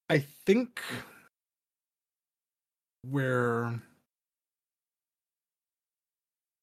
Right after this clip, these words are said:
I, I'm, I'm not sure if it's a mis-, message they were trying to put there, and again,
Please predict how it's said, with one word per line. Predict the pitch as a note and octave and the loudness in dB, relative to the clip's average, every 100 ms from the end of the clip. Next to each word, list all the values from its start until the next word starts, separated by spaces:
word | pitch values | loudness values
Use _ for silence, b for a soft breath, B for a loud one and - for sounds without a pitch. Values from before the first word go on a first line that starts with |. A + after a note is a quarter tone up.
| _ _ _ _ _ _ _ _ - | _ _ _ _ _ _ _ _ -4
I, | E3+ E3 | -2 2
I'm, | E3 | 4
I'm | D#3+ | 6
not | F3 | 6
sure | E3+ E3 | 4 2
if | D#3 | 0
it's | C#3 | 0
a | |
mis-, | B2 C3+ C3+ A#2+ A#2 | 0 2 0 -4 -6
message | A#2+ A#2+ - - | -6 -6 -8 -12
they | - | -14
were | - - _ _ - | -16 -20 _ _ -6
trying | C3 C#3+ | 0 0
to | |
put | C#3+ C#3+ C#3 | 2 -2 0
there, | C3 C3 | 0 2
and | A2+ | -2
again, | G#2+ G#2+ G#2+ | -4 -6 -6